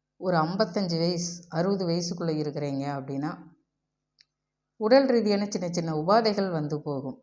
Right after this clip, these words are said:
பெரிய அளவுல பாதிப்பெல்லாம் இருக்காது. உடல் ரீதியான சின்ன சின்ன உபாதைகள் வந்து போகும். நீங்க பயப்பட வேண்டாம்,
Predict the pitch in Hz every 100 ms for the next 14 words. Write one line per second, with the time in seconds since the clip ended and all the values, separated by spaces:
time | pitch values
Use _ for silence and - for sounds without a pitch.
0 | _ - 160 185 202 190 185 190 160 147
1 | 151 156 151 143 - 139 139 - - -
2 | 160 190 190 175 170 156 156 170 220 -
3 | 220 233 233 208 180 160 156 151 156 147
4 | 147 135 143 135 160 175 175 - _ _
5 | _ _ _ _ 156 156 139 139 156 160
6 | 160 143 139 139 143